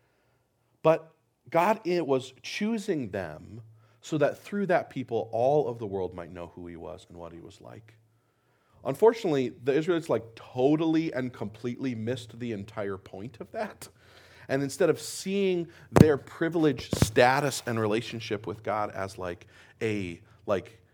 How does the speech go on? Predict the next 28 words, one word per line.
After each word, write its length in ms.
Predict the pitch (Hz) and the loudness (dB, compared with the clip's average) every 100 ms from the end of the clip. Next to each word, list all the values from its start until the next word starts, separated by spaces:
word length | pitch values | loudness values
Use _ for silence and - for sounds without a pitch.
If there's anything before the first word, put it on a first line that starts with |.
| _ _ _ | _ _ _
just 160 | 160 - | -10 -6
as 160 | 135 | -6
incredible 440 | 98 - 143 120 90 | -6 -6 -6 -4 -6
privilege 720 | - - 127 131 120 120 - - - | -10 -6 -4 -2 -2 -4 -10 -20 -12
that 180 | 101 - | -10 -6
they 120 | 110 | -8
should 220 | 107 95 | -8 -12
steward 640 | - - - 127 127 127 | -12 -14 -6 -4 -2 -2
and 160 | 127 101 - | -4 -8 -8
that 160 | 110 104 | -6 -4
they 100 | 101 | -6
should, 300 | - 98 107 - - | -8 -10 -10 -14 -10
like, 140 | 104 | -8
expand 640 | 101 - - 104 104 113 | -10 -12 -10 -8 -6 -8
towards 280 | 110 107 95 - | -6 -6 -6 -10
others, 500 | 87 120 156 175 - _ - - _ 107 | -8 -8 -8 -12 -20 _ -20 -20 _ -4
they 220 | 127 151 | 0 0
saw 380 | 147 156 135 131 | -2 -2 0 0
it 80 | - | 0
as, 280 | 110 101 98 | -2 -2 -2
like, 360 | 95 90 - _ _ _ _ | -4 -6 -12 _ _ _ _
uh, 180 | 104 85 | -8 -8
a 60 | - | -10
favoritism. 760 | - 95 87 82 90 90 101 98 _ _ _ _ _ _ _ _ _ _ _ _ - | -8 -8 -8 -14 -16 -18 -20 -20 _ _ _ _ _ _ _ _ _ _ _ _ -14
And 120 | 107 | -10
instead 360 | 107 - 143 131 | -10 0 2 4
of, 260 | 110 101 - - | 0 -4 -18 -12
um, 340 | 98 95 90 | -4 -4 -4